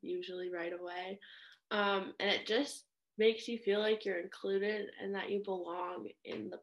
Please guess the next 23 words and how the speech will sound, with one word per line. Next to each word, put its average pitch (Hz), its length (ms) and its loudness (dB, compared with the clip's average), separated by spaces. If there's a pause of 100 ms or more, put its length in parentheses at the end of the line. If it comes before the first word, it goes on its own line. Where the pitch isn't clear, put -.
program. - 560 -8 (420)
And 196 80 -2
it's 202 280 -4 (100)
really 226 280 6
important 202 640 2
because 196 440 -6 (180)
a 202 60 -6
lot 254 240 0
of 247 140 -4
big 208 280 0
courses 202 380 -2
aren't 190 300 -2
like 220 240 2
that. 240 320 2 (160)
Um, 196 320 -2 (120)
I 226 200 10
went 254 340 10
from 240 160 8
being 220 280 8
in 202 140 8
mathematics 196 1080 4
to 214 120 6
here, 202 500 6